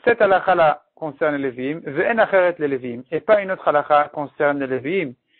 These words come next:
Donc tu apprends de là que le seul problème chez les Lévim, c'est ce problème-là qui est donc les années, l'âge. Yachol, j'aurais pu croire. Yehu Kohanim Psulin Beshani. Maintenant, on fait le Kal Vachomer dans l'autre sens. J'aurais pu croire que les Kohanim sont Psulim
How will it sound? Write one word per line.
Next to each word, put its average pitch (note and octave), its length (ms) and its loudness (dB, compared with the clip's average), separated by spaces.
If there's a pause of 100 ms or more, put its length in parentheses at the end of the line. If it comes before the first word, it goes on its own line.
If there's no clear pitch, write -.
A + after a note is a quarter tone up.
(400)
Donc D3 280 -2
tu - 120 2
apprends - 240 0
de D3+ 80 2
là G#3 200 4
que - 120 -8
le D3 120 -2
seul A3 220 -2
problème F3+ 420 0
chez D#3+ 180 0
les D3 120 2
Lévim, E3+ 420 -2 (500)
c'est D#3+ 140 -8
ce - 100 -6
problème-là D3+ 800 2 (320)
qui D#3+ 120 -6
est D3+ 80 0
donc D3+ 280 -2
les D3 240 0
années, C3 420 -2
l'âge. B2+ 520 2 (760)
Yachol, F#3 460 4
j'aurais F#3+ 160 -2
pu F#3+ 120 -10
croire. B2 420 -6 (520)
Yehu G#3+ 440 4
Kohanim G#3+ 360 0
Psulin F#3+ 420 -6
Beshani. E3+ 380 -4
Maintenant, G3+ 560 2
on E3 100 -6
fait F#3+ 120 -4
le F3+ 60 -4
Kal F3+ 160 0
Vachomer F#3 320 2
dans F#3 100 2
l'autre F#3+ 220 2
sens. A#2 200 -8 (240)
J'aurais E3+ 240 0
pu F#3+ 80 -4
croire F#3+ 340 4
que F#3+ 80 -4
les F3 140 -4
Kohanim F3 400 -2
sont F3 160 -10
Psulim F3 520 -6